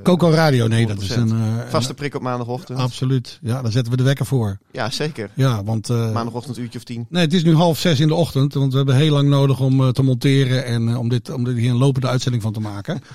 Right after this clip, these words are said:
Speaker 2: <laughs>
Speaker 1: En dan versta-, verschijnt hij om een uur of elf online. Ja,
Speaker 2: Ja, dat
Speaker 1: toch?
Speaker 2: klopt.
Speaker 1: Ja,
Speaker 2: Ja,
Speaker 1: dat is
Speaker 2: zeker.
Speaker 1: het. Ja.
Speaker 2: Ja.
Speaker 1: Dus het is
Speaker 2: Vier
Speaker 1: hartstikke
Speaker 2: uur,
Speaker 1: vroeg.
Speaker 2: ik sta
Speaker 1: Het is
Speaker 2: elke
Speaker 1: nog
Speaker 2: maandag vier uur op.
Speaker 1: Het is nog donker, zie je dat?
Speaker 2: Ja,
Speaker 1: Moet je
Speaker 2: jeetje.
Speaker 1: kijken hoe donker het is.
Speaker 2: Ja.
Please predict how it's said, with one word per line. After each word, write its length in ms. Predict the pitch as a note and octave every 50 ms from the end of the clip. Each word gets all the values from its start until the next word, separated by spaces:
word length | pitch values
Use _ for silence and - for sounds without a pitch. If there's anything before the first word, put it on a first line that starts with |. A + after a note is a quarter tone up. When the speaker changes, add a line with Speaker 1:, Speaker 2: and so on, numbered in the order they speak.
| -
Speaker 2:
<laughs> 180 | - E3 - _ _ _ - - - - -
Speaker 1:
En 60 | -
dan 120 | C3+ D3 C3+
versta-, 380 | G#2+ A2+ C3 - D3+ D3+ C#3
verschijnt 340 | A#2 - - - D3+ D#3 C#3+ A2+
hij 500 | F2+ - - - - F3 - - - E3+
om 80 | F3 E3+
een 60 | E3+
uur 120 | F3 D#3+
of 100 | D3+ C3
elf 300 | - C#3+ D3 D#3 D3 -
online. 420 | C3+ C3 C#3 B2+ B2 B2 C#3+ D3+ E3+
Ja, 60 | F3+ - - _
Speaker 2:
Ja, 80 | - F#3
dat 120 | F3+ F3 C#3
Speaker 1:
toch? 160 | G3+ B3 A#3+
Speaker 2:
klopt. 200 | - C3+ - - -
Speaker 1:
Ja, 60 | C#3+
Speaker 2:
Ja, 40 | C#3 D3
Speaker 1:
dat 120 | C3 B2
is 100 | C#3 C#3+
Speaker 2:
zeker. 160 | B2 C#3+ A#2 -
Speaker 1:
het. 100 | - -
Ja. 120 | - F#3
Speaker 2:
Ja. 120 | C#3+ G2+
Speaker 1:
Dus 100 | B2 D3+ C3 _ - - - - - - _
het 60 | -
is 80 | D3+ C3
Speaker 2:
Vier 120 | - G3
Speaker 1:
hartstikke 220 | G3 F#3+ F#3 F#3 E3+
Speaker 2:
uur, 60 | D3
Speaker 1:
vroeg. 140 | - - A#3
Speaker 2:
ik 20 |
sta 60 | G#3
Speaker 1:
Het 0 |
is 80 | E3+ C#3+ C#3+
Speaker 2:
elke 120 | C#3 -
Speaker 1:
nog 80 | D#3+ D3+
Speaker 2:
maandag 220 | D#3+ D#3+ D3 C#3+
vier 180 | - F3 E3+ D3
uur 120 | C#3 C3 C#3+
op. 200 | C3 G#2 - -
Speaker 1:
Het 100 | - -
is 100 | C#3 -
nog 120 | B2+ A2+
donker, 340 | A2 D3+ F3+ F3+ - D3+ B2+
zie 100 | - D#3
je 60 | E3+
dat? 180 | D#3+ F#3 G#3+ F3+
Speaker 2:
Ja, 200 | - C#3+ A#2+ A2
Speaker 1:
Moet 60 | G#2
je 60 | A2
Speaker 2:
jeetje. 140 | - B2 - B2+
Speaker 1:
kijken 180 | F3+ F3+ -
hoe 80 | D3+ C#3+
donker 260 | C3+ C#3+ C#3 B2+ A#2+
het 120 | A2 F#2+
is. 200 | F2+ E2+ E2+ -
Speaker 2:
Ja. 100 | - A2+